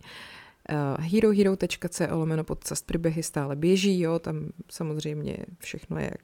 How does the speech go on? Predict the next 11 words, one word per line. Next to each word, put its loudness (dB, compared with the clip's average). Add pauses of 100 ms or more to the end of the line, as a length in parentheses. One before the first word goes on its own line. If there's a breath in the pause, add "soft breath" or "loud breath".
(100)
bylo. 4 (680 loud breath)
A 10
přibyla 2
k -6
ní 4
piky 4
C 0
Z 4 (200)
lomeno 0
paní -2
královna. -4